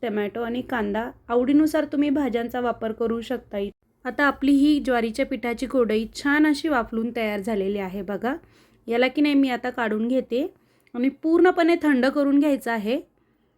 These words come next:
आहे अशीच काढून घेते बघा, लगेच याला मोडायची नाही आहे, नाहीतर खूप तुकडे होतात. आता राहिलेल्या पिठाची कुरडई मी बनवून घेते बघा, सेम पद्धतीने तेल लावून घेते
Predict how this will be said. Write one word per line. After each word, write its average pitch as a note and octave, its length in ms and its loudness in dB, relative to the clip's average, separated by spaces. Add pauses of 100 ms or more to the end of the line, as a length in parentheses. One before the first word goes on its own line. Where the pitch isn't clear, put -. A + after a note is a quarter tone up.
(220)
आहे B3 220 4
अशीच E4 300 2
काढून C4 300 0
घेते B3+ 240 2
बघा, A3 220 -2
लगेच A#3 480 0
याला B3+ 200 2
मोडायची A#3+ 460 0
नाही B3+ 240 0
आहे, A#3 100 -2
नाहीतर A#3 360 -6
खूप - 260 -10
तुकडे A#3+ 280 0
होतात. A#3 360 -4 (400)
आता D4 220 0
राहिलेल्या C4+ 480 2
पिठाची C4+ 480 -2
कुरडई C4 360 0
मी C4+ 120 4
बनवून A#3 360 0
घेते B3 260 0
बघा, G#3+ 220 -4
सेम A#3 340 -2
पद्धतीने G#3+ 540 -4 (100)
तेल A#3+ 160 0
लावून A#3+ 300 0
घेते B3+ 480 0